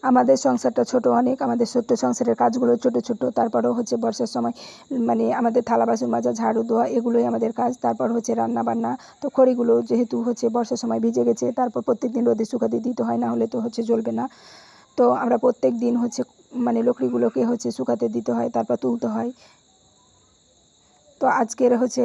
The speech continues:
উম, ওয়েদারটা অনেক সুন্দর ছিল, বাতাসও ছিল হালকা। দেখেন, ধানগুলো অনেক নাড়া দিচ্ছে।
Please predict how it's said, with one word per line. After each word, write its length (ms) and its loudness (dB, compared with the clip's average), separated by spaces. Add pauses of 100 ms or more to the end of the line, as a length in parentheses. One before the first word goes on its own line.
উম, 340 -4
ওয়েদারটা 400 0
অনেক 240 -2
সুন্দর 280 -2
ছিল, 280 -6
বাতাসও 460 -2
ছিল 260 -4
হালকা। 320 -2 (1600)
দেখেন, 340 0 (540)
ধানগুলো 420 0
অনেক 280 0
নাড়া 260 2
দিচ্ছে। 320 -6